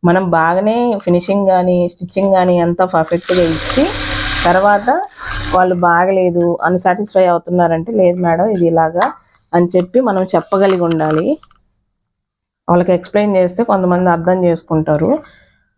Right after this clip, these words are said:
అట్లా కాకుండా "ఆ ఏముందిలే" అని అనుకున్నాం అనుకోండి, వాళ్ళు అన్‌సాటిస్ఫై అవుతారు, మళ్ళీ ఇంకో టైలర్ని ఎత్తుక్కుంటూ ఉంటారు. మ్యాక్సిమం టైలర్స్లో, టైలర్స్కి అంటే ఇళ్ళల్లో కుట్టుకునే వాళ్ళకి,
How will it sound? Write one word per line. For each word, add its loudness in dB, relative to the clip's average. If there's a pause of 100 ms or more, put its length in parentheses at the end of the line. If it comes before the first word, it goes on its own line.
అట్లా 2
కాకుండా 0 (1200)
"ఆ 2
ఏముందిలే" 2
అని 2
అనుకున్నాం 0
అనుకోండి, 0 (1000)
వాళ్ళు 0
అన్‌సాటిస్ఫై 0
అవుతారు, 0 (120)
మళ్ళీ 2
ఇంకో 0
టైలర్ని 0
ఎత్తుక్కుంటూ -2
ఉంటారు. -2 (420)
మ్యాక్సిమం 0
టైలర్స్లో, 0 (100)
టైలర్స్కి 0 (340)
అంటే 2 (460)
ఇళ్ళల్లో 2
కుట్టుకునే -4
వాళ్ళకి, 0